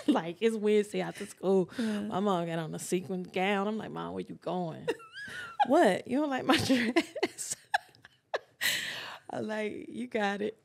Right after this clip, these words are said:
Speaker 1: But anyway, my mom also, she hated my style when I was a teenager. One of my favorite things, remember, like, back when,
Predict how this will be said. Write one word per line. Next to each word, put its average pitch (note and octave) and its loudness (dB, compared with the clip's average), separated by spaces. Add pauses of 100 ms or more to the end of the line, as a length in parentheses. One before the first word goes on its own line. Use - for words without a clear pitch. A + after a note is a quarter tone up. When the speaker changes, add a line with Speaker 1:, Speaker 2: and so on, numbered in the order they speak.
(120)
Speaker 1:
But G#3+ 4
anyway, F#3+ 0 (540)
my G3 4
mom C4 2 (160)
also, G#3 4
she A#3+ -4
hated A3+ -4
my G3 -2
style D3+ -6
when D3 -8
I D#3 -4
was D3+ -10
a D#3+ -10
teenager. D#3+ -8 (1000)
One G3 -2
of A3+ 2
my G#3+ 2
favorite G#3 0
things, F3 -4
remember, A3+ 2
like, E3+ -2
back F3 -2
when, E3 -4